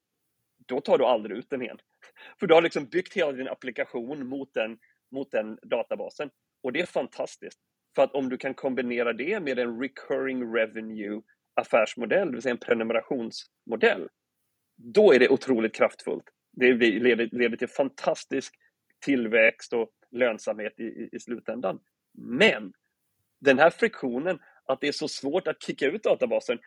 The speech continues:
gör också att folk verkligen kan, tänker efter innan de introducerar en ny, en ny typ av databas för att hålla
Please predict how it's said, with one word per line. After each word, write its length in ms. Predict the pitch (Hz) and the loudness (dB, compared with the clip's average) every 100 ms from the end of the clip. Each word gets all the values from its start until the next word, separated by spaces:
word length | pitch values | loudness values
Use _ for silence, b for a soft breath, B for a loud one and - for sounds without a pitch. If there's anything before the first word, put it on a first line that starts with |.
| b b | b b
gör 480 | 123 120 185 220 - | -6 2 4 4 4
också 300 | 127 - 139 | 0 0 -4
att 220 | - - | -4 -8
folk 280 | _ 123 117 117 110 | _ -6 -6 -14 -4
verkligen 480 | 139 151 113 _ 139 | 0 0 -2 _ -12
kan, 260 | 135 143 127 | -10 -12 -12
tänker 360 | _ 131 127 | _ -6 -4
efter 380 | 110 - _ 156 - b _ | -6 -6 _ -8 -8 b _
innan 240 | 135 127 117 | -6 -4 -4
de 100 | 120 | -4
introducerar 760 | 117 131 113 - 113 113 127 | -6 -6 -10 -10 -8 -2 -2
en 80 | 120 | -2
ny, 220 | 107 98 - _ _ | -6 -10 -14 _ _
en 140 | - 117 | -8 -8
ny 140 | 107 | -8
typ 200 | - 110 | -10 -6
av 100 | 110 | -4
databas 440 | 110 107 110 104 - | -4 -4 -4 -6 -8
för 60 | |
att 80 | 110 | -4
hålla 300 | 120 107 110 | -2 0 -2